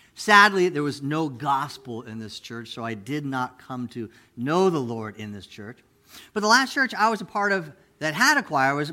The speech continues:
my former church over twenty-five years ago, and that's about the time I think choirs sort,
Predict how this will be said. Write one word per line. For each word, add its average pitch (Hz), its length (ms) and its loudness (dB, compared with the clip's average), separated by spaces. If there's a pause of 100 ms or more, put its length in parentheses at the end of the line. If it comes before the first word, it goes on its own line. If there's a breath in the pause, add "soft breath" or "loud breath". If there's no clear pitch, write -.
my 180 160 2
former 190 260 -2
church 165 300 -4
over 170 100 -4
twenty-five 202 400 -4
years 143 160 -4
ago, 131 240 -4 (420 loud breath)
and 147 460 -2
that's 160 280 4
about 165 500 6
the 151 60 -4
time 147 280 2
I 135 60 -2
think 143 220 -6
choirs 151 440 2
sort, 143 300 -4